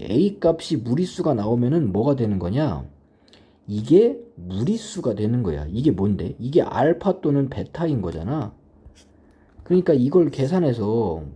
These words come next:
무리수로 A를 적을 수는 없어. 인수분해가 안 되는 거지. 자, 이 위에 걸 계산해 보면은 A가 뭐가 나오냐면은 A 마이너스 일과 A 마이너스 사는 영이 나오는데, 그럼 A는 일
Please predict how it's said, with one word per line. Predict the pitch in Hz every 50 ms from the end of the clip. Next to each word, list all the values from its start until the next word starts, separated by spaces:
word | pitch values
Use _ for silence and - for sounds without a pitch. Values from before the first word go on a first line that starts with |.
| - 95
무리수로 | 87 90 98 139 196 185 - - - 110 90 87 95 135 175 240 - - - _ - - _ _ -
A를 | 87 101 113 120 117 135 165 202 233 - - - - -
적을 | - 98 95 120 123
수는 | 120 - - 104 151 185 208 - -
없어. | - 90 - - - - - 101 147 170 135 - -
인수분해가 | 101 104 - 123 110 101 107 147 156 -
안 | 82 90
되는 | 95 127 120 95 85
거지. | 80 - - - - 170 165 - _ _ _ _ _ _ - - - _ _ _ _ _ _ _ _
자, | - 180 160 127 95 87 82 110 151 202 262 - - - - - - - _ -
이 | 170 170
위에 | 156 170 208 240 262 254
걸 | 247 233 214 185
계산해 | - 160 160 180 180 175 165
보면은 | 143 139 135 147 170 190 165
A가 | 92 92 117 143 175 175 156 127
뭐가 | 104 113 135 156 160
나오냐면은 | 147 131 110 104 101 98 98 107 123 139 127 73
A | 87 104 123 156
마이너스 | 165 151 135 123 117 110 107 - -
일과 | 107 104 107 117 92
A | 92 98 110 120
마이너스 | 120 110 101 92 92 -
사는 | - - 175 180 185 180 170 117
영이 | 98 101 117 135
나오는데, | 123 95 85 85 82 85 98 131
그럼 | 135 123 110 98
A는 | - 101 120 175 165 113 123 180 190 - -
일 | - 247 285 196 185 165 160 196 240 285 -